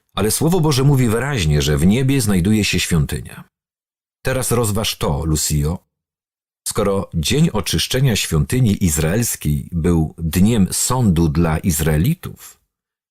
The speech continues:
to czy nie jest sensowne, iż dzień oczyszczenia niebiańskiej świątyni jest dniem sądu dla całej ludzkości?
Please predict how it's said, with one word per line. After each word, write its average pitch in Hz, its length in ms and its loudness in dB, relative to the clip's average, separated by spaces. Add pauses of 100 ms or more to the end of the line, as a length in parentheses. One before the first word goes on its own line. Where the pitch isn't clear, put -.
(480)
to - 100 -4
czy - 140 0
nie 120 100 4
jest 226 160 -2
sensowne, 69 720 -2 (360)
iż 78 140 -2
dzień 101 340 0
oczyszczenia 90 880 0 (160)
niebiańskiej 90 800 2
świątyni 71 720 -4 (340)
jest 87 360 0
dniem 92 340 2
sądu 82 440 0
dla 87 180 0
całej 85 320 0
ludzkości? 76 640 -4